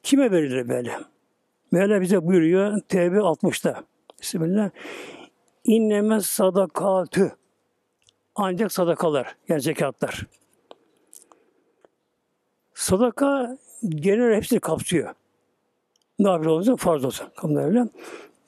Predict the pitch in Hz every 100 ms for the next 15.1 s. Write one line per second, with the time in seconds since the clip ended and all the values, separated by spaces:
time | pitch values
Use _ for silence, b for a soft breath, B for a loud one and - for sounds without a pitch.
0 | - 156 202 214 160 - 240 247 - _
1 | _ _ _ - 214 269 - 233 170 185
2 | 180 208 240 185 _ 196 175 240 208 143
3 | - 123 117 110 - - _ - _ _
4 | _ _ _ _ _ _ _ _ - 165
5 | 135 156 120 117 143 226 208 B B B
6 | B B B _ - 156 220 220 208 180
7 | 202 196 185 - 220 202 269 247 - _
8 | _ _ _ - 196 208 170 156 175 165
9 | - 220 214 220 135 - 123 - 135 117
10 | - - - - _ _ B B B B
11 | _ - 175 - 277 247 269 269 226 -
12 | 196 175 - 233 160 110 - - _ _
13 | _ B B B B B B - 240 226
14 | 160 185 226 196 247 269 185 190 240 254